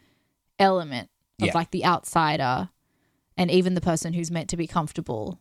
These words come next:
Speaker 1: like, the white Australian guy who lives there and, like, gives the tours.
Speaker 2: Yeah.
Speaker 1: It's kinda like, I don't know, like, it c-, feels like it calls that person out a little.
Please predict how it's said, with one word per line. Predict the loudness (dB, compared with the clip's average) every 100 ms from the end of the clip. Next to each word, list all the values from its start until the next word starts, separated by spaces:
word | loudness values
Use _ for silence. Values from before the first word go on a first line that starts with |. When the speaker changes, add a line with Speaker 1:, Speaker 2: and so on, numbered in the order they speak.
| -2
Speaker 1:
like, | -2 -2 0
the | 4
white | 6 4 2
Australian | 2 2 2 2
guy | 2
who | 4
lives | 4 2 2
there | 0 0
and, | -2
like, | 0
gives | 0 0 -2
the | -2
tours. | 0 0 -4 -12 -14 -8
Speaker 2:
Yeah. | -6 -6 -4
Speaker 1:
It's | -2
kinda | 2 2 2
like, | 0 -2 -6 -16 -20 _ _ _ _ _ _ 0
I | 2
don't | 4
know, | 2 0 -6 -16 _ 0
like, | 2 2 -4
it | -8 -6
c-, | -8
feels | 0 2 4
like | 0
it | -2 -2
calls | 2 4 2 -2 0
that | -2 0
person | -2 -2 -2
out | 0 2 0 -4 -20 _ _ _ 2
a | 4
little. | 6 4 2 0